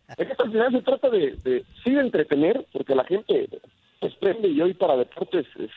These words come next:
sí, sí es necesario que sea un entretenimiento. Pero, eh, pues,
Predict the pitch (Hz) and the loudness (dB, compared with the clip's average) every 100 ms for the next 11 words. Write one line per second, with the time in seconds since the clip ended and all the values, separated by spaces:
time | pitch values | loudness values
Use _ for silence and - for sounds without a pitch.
0 | - - 151 165 - - - - 170 185 | -8 0 2 2 -4 -20 -20 -4 0 2
1 | 196 175 - 151 170 185 127 - 139 180 | 2 0 0 2 2 -2 -4 -2 0 2
2 | 170 160 120 110 107 104 107 123 127 107 | 0 0 -2 -2 -2 0 2 2 2 0
3 | 90 - _ _ _ _ _ - 220 233 | -4 -6 _ _ _ _ _ 0 2 2
4 | 240 - 180 156 151 151 - - - 135 | 0 -6 -8 -4 -2 -4 -10 -16 -12 -12